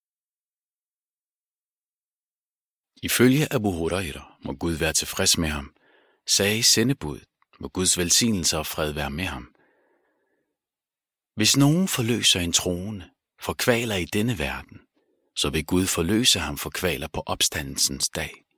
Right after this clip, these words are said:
Hvis nogen gør det let for en, der har gæld, så vil Gud gøre det let for ham i såvel denne verden og i den hinsidige. Hvis nogen dækker over en troendes fejl og mangler,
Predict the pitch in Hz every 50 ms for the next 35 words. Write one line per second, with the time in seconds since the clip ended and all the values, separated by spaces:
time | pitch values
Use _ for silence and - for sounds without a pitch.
0 | _ _ _ _ _ _ _ _ _ _ _ _ _ _ _ _ _ _ _ -
1 | - - - 82 82 87 90 87 92 87 85 85 85 85 90 104 113 - - -
2 | - - - 92 82 - - _ _ _ _ _ _ _ _ - 90 87 - -
3 | - 101 110 117 - - _ _ _ _ _ _ _ _ _ - - 101 85 101
4 | 104 - - 120 123 123 - 117 101 92 85 82 101 110 - - - 107 85 82
5 | 92 87 82 - - - _ _ _ _ _ _ - 110 - - 147 120 113 107
6 | 90 - _ - 123 123 135 160 135 104 85 76 73 73 73 76 - - _ _
7 | _ _ _ - - 95 101 104 113 107 98 117 131 135 - - - 82 - 50
8 | - - - _ _ _ _ _ _ _ _ _ _ _ _ _ _ _ _ _
9 | _ _ _ _ _ _ _ _ - 82 76 - - 85 82 85 87 92 - -
10 | 90 95 95 - - - 98 92 90 87 87 85 - - - 98 101 110 120 135
11 | 139 135 - - - 85 82 - - - _ _ _ - 95 90 87 82 82 -
12 | - 78 - -